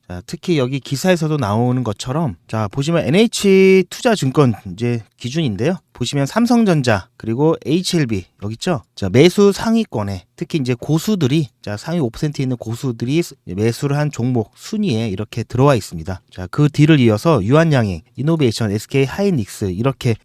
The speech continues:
뒤를 잇고 있고요. 자, 따라서 지금 어쨌든, 어, 시장의 관심을, 어, 받고 있는 이 종목들, 자, 수익률이 좋은 이 고수들이 선택했다라고 하는 것은, 자, 아무래도 현재 자리가, 자, 매수 자리라는 것을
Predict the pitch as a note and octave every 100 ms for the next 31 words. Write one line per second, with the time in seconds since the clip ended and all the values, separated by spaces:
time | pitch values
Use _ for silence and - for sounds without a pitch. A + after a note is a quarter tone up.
0 | _ - C#3 E3 C3 F#2 A2 D#2+ C#3 F3
1 | B2 _ A2+ A2 F3+ A3 F3+ E3+ C#3 -
2 | D3+ E3 D3 - - - C#3+ - E3+ C3+
3 | G2 - - G2+ G#2 F#3 F#3 F3+ E3+ D3+
4 | A2 C3+ - E3 D#3 E3 D3+ _ - G2
5 | G2 G2 - B2+ F3+ E3+ A#2+ G2 B2 B2
6 | A#2+ D3 C#3+ G#2 G#2 A#2+ - _ - G#2
7 | - G#3+ A3 G#3 F#3 C3+ C3+ A#2+ _ -
8 | B2 A#2+ - D3 G3 D3+ A#2 C3 F3 G3
9 | F3+ F3 - D#3 G#2+ G#2 A2+ D#3 F3+ A2+
10 | - F3 - - A2+ F#2+ A#2 C#3 C#3+ D3
11 | G#3 A3 G3+ G3 F#3 - A#2 D3 C#3+ A#2
12 | B2 _ - F#2 A2 D3 G3 F3 C#3 G#2+
13 | F2+ - G#2 A#2 G2+ - D3+